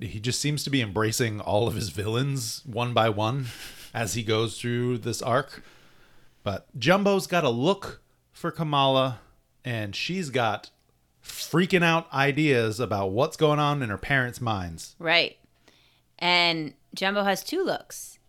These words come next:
Speaker 2: a gala look and a new design.
Speaker 1: Right.
Speaker 2: And you kn-
Speaker 1: Costume.
Speaker 2: Yes, a new, a new costume design. And, you know, the artist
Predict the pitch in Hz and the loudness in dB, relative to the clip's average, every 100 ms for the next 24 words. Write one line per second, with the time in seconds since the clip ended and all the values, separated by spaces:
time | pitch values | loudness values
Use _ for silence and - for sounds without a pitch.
0 | _ - 156 160 156 160 185 220 311 320 | _ -10 -4 2 4 4 4 2 2 -4
1 | - _ _ _ 175 185 220 247 277 247 | -20 _ _ _ -2 0 0 0 0 0
2 | 220 220 226 254 302 - _ - 254 233 | 2 2 2 0 -4 -8 _ -10 -4 0
3 | 370 330 175 127 165 - 98 113 - - | 2 2 -2 -4 -10 -6 -4 -4 -6 -2
4 | 277 339 349 339 - _ 262 - 359 370 | 2 4 2 -2 -12 _ -4 -4 -4 -8
5 | 82 - _ _ _ _ - 208 147 180 | -12 -18 _ _ _ _ 0 2 2 -2
6 | 220 240 - - 262 294 311 311 240 196 | -4 -6 -6 -2 0 2 2 2 -2 -6
7 | 170 160 147 - - - - 233 269 277 | -6 -8 -8 -14 -20 -20 -6 0 2 4
8 | 277 277 - - 202 247 254 247 - 233 | 4 2 -4 -12 -4 -2 0 0 2 2
9 | 277 208 196 269 - - | 4 4 2 0 -8 -12